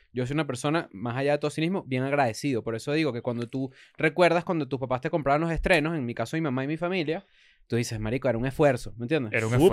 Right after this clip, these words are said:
Speaker 2: esfuerzo
Speaker 1: Yo
Speaker 2: súper
Speaker 1: nunca fui un
Speaker 2: grande.
Speaker 1: niño extra pedilón porque yo creo que no, no, no, no
Speaker 3: No.
Speaker 1: sé, pues no, no estaba en, no, no conocía más.
Speaker 3: Sí.
Speaker 1: Pero, pero, por ejemplo, ella me, este día me dijo, "Coño, te compré tu regalo", ¿no?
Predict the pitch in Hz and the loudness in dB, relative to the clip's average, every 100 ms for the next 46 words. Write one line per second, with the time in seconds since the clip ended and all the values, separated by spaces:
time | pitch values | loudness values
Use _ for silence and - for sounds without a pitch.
0 | 151 107 135 151 165 180 196 196 190 190 | 8 6 6 6 8 6 4 4 4 4
1 | 196 185 - 147 143 139 135 156 202 180 | 2 0 2 2 4 2 6 6 6 2
2 | 151 139 131 147 151 156 131 127 127 123 | 0 2 2 2 2 2 2 2 0 -4
3 | 120 107 82 - 117 110 107 165 147 139 | -6 -10 -14 -18 -12 -10 -8 -2 0 2
4 | 127 120 117 117 156 160 165 151 - - | 0 0 -2 0 4 4 4 0 -4 -12
5 | - 165 175 214 - 202 196 190 - - | 2 4 6 6 6 6 8 4 2 -10
6 | _ _ - 135 - - _ - 175 170 | _ _ -4 -4 -4 -16 _ 8 10 10
7 | 131 165 165 156 156 160 180 165 170 185 | 8 8 10 10 8 6 6 6 6 4
8 | 156 185 165 156 143 190 185 160 156 156 | 2 2 2 0 2 2 4 0 0 0
9 | 190 156 135 151 156 120 147 190 | -2 0 6 8 8 6 0 -6